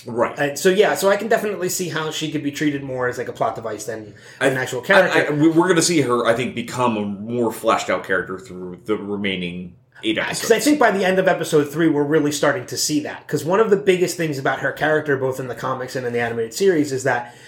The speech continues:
Speaker 2: she does struggle from time to time, not necessarily in Teen Titans Go, but,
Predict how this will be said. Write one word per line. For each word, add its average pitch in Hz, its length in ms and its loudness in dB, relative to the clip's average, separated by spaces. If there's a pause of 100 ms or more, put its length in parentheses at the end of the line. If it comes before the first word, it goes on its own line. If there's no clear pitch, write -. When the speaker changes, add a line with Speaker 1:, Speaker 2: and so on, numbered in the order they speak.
(140)
Speaker 2:
she 160 240 -4
does 165 580 2
struggle 180 520 2
from 151 180 -2
time 139 240 -2
to 127 60 -12
time, 127 420 -4
not 175 160 2
necessarily 147 420 4
in 127 120 -4
Teen 143 200 -2
Titans 120 300 -2
Go, 101 260 2
but, 123 160 -2